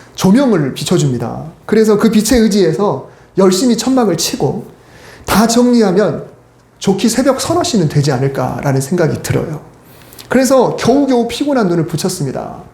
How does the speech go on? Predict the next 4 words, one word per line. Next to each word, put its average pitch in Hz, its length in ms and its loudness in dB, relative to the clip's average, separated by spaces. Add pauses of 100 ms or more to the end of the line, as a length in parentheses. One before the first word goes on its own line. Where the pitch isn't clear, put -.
그런데 220 560 0 (400)
아침에 247 800 2 (120)
눈을 240 320 2
뜨고 143 420 -4